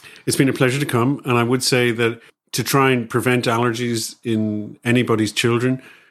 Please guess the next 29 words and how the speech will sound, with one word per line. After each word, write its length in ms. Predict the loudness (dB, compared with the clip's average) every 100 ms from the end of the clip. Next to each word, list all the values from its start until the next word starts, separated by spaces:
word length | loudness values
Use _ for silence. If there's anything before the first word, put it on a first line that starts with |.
| _
make 180 | 0 0
sure 260 | 2 2 2
they 100 | 2
have 200 | 0 -2
a 60 |
diverse 520 | 0 0 2 2 0 0
diet 380 | 0 0 -2
as 100 | -4
soon 240 | -2 0 0
as 80 | -2
possible. 560 | -4 -6 -6 -8 -10 -14 -20 _ _
If 160 | -6 -2
you 80 | 0
think 300 | 2 0 0
you're, 140 | -2
if 240 | -2 -2 0
you've 160 | 0
any 180 | 2 2
doubt 300 | 2 0 2
about 280 | 0 0 0
a 40 |
food, 400 | -2 0 2 0 -6 _ _ _ _ _
give 200 | 0 2
it 220 | 0 -2 -10 -16 -6
instead 340 | -4 0 0
of 160 | 0 -4 _
don't 240 | 0 0 2
give 180 | -2
it. 100 | -2